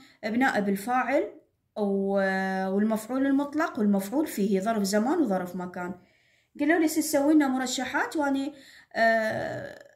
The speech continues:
راح احل، يعني اشرح، آه، يعني شلون تجي طريقة ال-، السؤال. يعني دا اشرح ثلاثة، راح اسويهن ثلاث، آه،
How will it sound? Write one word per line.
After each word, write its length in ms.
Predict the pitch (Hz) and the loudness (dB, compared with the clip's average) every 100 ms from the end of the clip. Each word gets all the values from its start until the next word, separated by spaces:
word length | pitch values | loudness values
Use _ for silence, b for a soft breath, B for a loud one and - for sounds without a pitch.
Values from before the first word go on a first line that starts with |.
| - | -10
راح 300 | 240 240 - | -6 -4 -2
احل، 260 | - - 302 | 0 2 2
يعني 320 | 247 226 302 | 2 2 2
اشرح، 560 | 339 240 247 302 - _ _ _ | 0 2 0 0 -6 _ _ _
آه، 460 | 202 196 190 190 185 | -2 0 0 0 -2
يعني 220 | 190 196 | -2 -2
شلون 260 | 202 269 254 | 0 -2 -2
تجي 200 | 240 240 | -4 -4
طريقة 440 | 233 240 240 208 196 | -4 -4 -2 -4 -4
ال-، 360 | 185 185 185 190 B B B | -4 -2 -2 -4 B B B
السؤال. 520 | 190 - 226 247 339 453 - - 240 | -2 0 0 2 2 0 -6 -10 -6
يعني 200 | 226 240 | -4 0
دا 120 | 269 | 2
اشرح 440 | 277 269 277 277 - | 2 0 -4 -6 0
ثلاثة، 600 | 294 311 269 277 - - | 0 0 -2 -2 -4 -8
راح 120 | 208 | -6
اسويهن 580 | 226 220 226 294 - - | -2 0 2 0 0 -6
ثلاث، 300 | 262 254 254 | -4 -4 -4
آه، 520 | 220 202 196 190 185 | -2 0 0 -2 -6